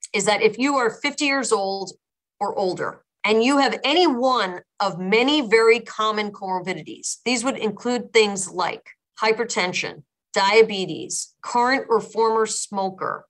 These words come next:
a history of C O P D, heart disease, depression, anxiety, other mental illnesses. If you have any number one of those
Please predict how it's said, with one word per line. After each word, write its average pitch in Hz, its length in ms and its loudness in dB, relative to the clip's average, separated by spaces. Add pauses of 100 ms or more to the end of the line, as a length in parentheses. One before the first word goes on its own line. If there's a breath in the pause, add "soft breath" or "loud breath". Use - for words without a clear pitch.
a 180 220 2
history 262 400 2
of 240 100 -2
C 247 280 0
O 226 120 6
P 220 280 -6
D, 185 440 -10 (380)
heart 262 340 -2
disease, 160 600 -8 (240)
depression, 220 720 -2 (420)
anxiety, 226 800 2 (240)
other 254 280 4
mental 233 440 0
illnesses. 180 480 -6 (240 soft breath)
If 262 100 0
you 349 80 6
have - 160 0 (140)
any 339 340 2
number 277 480 2 (140)
one 233 440 0
of 196 260 -4
those 202 360 -4